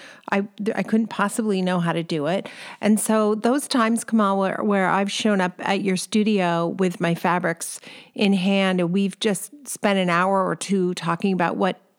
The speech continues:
you know, what could we do, have been the most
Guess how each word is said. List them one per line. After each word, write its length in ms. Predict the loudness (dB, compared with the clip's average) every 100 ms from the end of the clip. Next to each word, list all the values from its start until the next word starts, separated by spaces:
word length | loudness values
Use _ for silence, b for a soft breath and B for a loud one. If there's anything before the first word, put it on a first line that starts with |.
| _
you 80 | 0
know, 160 | 2 2
what 220 | 0 -2
could 120 | -2
we 100 | -2
do, 520 | 0 0 2 0 -2 -6 B B B B -2
have 340 | 0 0 0
been 260 | 2 4 4
the 60 |
most 680 | 4 2 0 -2 -10 -12 -18